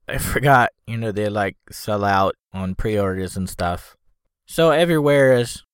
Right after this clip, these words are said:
currently sold out. Hopefully they'll get some more before they actually launch, and I can go ahead and, you know, pre-order it to have one around launch. But I guess, you know, if I don't get it right at launch, it's not the end of the world or anything.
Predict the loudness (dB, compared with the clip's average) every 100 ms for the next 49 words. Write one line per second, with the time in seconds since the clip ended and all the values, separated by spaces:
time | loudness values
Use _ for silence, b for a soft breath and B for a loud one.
0 | _ -8 -6 -4 -6 -2 -2 0 2 2
1 | -2 -6 -4 0 2 2 0 -4 -2 0
2 | 2 -2 -4 -4 -2 -2 -2 -4 -8 -2
3 | 0 0 -2 -16 _ _ _ _ -8 -4
4 | -4 2 4 4 2 0 -2 -8 _ -10
5 | -10 -6 -4 -2 -2 -4 -6 -10 -6 -6
6 | -4 -4 -6 -10 _ _ -8 -4 -4 -4
7 | -6 -6 -6 -10 -18 _ _ _ _ 0
8 | 2 4 2 -2 -6 -2 -2 -2 -4 -2
9 | -6 -6 -8 -8 -8 -8 -8 -6 -8 -10
10 | -16 -8 -6 -4 -6 _ _ _ _ -6
11 | -4 -2 -4 -6 -4 -4 -4 -6 -6 -6
12 | -8 -10 -10